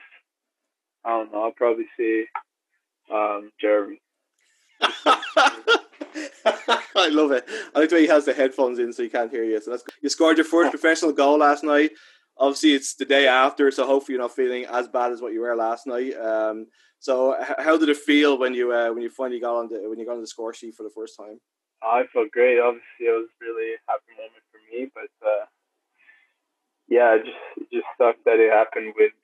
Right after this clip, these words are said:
Speaker 1: uh, with a loss. It, it just sucked that it ended with a loss. So, sorry for the harsh response yesterday.
Speaker 2: No, no, I, I, like, I, I get it, man. It's like, it, like, it's
Speaker 1: <laughs>
Speaker 2: the, the worst thing is when you're,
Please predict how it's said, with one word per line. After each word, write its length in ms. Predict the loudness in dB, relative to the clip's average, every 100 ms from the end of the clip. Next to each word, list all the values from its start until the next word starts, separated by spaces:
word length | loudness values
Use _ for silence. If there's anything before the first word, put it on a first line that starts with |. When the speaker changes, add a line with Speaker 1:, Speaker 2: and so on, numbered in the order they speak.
| -20
Speaker 1:
uh, 320 | -14 -12 -14 -20 _ _ _
with 140 | -2 0
a 40 |
loss. 320 | 2 4 2 0
It, 180 | -6 -6
it 80 | -8 _ _
just 220 | -20 -4
sucked 180 | -4 -4
that 100 | -6
it 80 | -6
ended 160 | -6 -16
with 140 | -20 -12
a 100 | -8
loss. 120 | -8 _
So, 800 | _ _ _ _ _ _ -4 2
sorry 160 | 2 4
for 100 | 4
the 60 | 6
harsh 220 | 4 2 0 -14
response 340 | -2 0 2
yesterday. 460 | 0 2 4 4 4 _ _
Speaker 2:
No, 200 | 2 6
no, 280 | 6 6 4
I, 260 | 4 4
I, 40 | 2
like, 160 | 2 2
I, 120 | 2 2
I 80 | 0
get 260 | 2 2
it, 120 | 2 0
man. 220 | -2 0
It's 160 | 0
like, 180 | 0 -2
it, 280 | -2 -2 -2
like, 160 | 0 -2
it's 320 | -4 -10 -8 -8 -8
Speaker 1:
<laughs> 240 | -12 _ _
Speaker 2:
the, 100 | -4
the 100 | 2
worst 200 | 2 4
thing 100 | 2
is 100 | 2
when 120 | 2
you're, 320 | 4 4 0